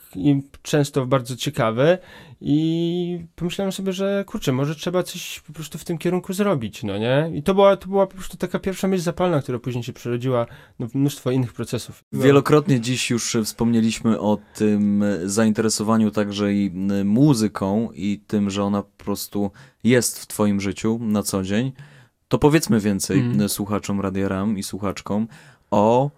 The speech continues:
Speaker 2: projekcie Żółć.
Speaker 1: On jest w pewnym sensie poetycki, bo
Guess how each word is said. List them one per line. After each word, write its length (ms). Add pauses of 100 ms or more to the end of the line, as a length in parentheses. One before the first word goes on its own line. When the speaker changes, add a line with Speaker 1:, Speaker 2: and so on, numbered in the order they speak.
(480)
Speaker 2:
projekcie 480
Żółć. 540
Speaker 1:
On 220
jest 200
w 40
pewnym 400
sensie 320
poetycki, 640
bo 180